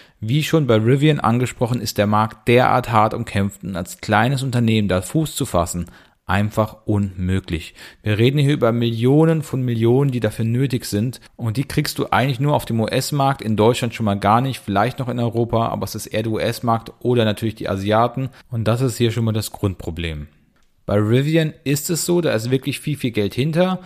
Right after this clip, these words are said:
und dies ist, wie gesagt, auch bitter notwendig, um überhaupt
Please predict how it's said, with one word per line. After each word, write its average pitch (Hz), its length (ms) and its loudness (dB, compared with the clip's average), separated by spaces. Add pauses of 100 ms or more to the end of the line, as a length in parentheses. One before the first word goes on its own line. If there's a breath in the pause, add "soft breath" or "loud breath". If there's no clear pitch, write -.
(200 loud breath)
und 117 160 -2
dies 143 180 0
ist, 120 200 -10
wie 120 120 -2
gesagt, 120 340 0
auch 98 100 -8
bitter - 240 -2
notwendig, 127 540 0
um 127 140 -8
überhaupt 156 640 -2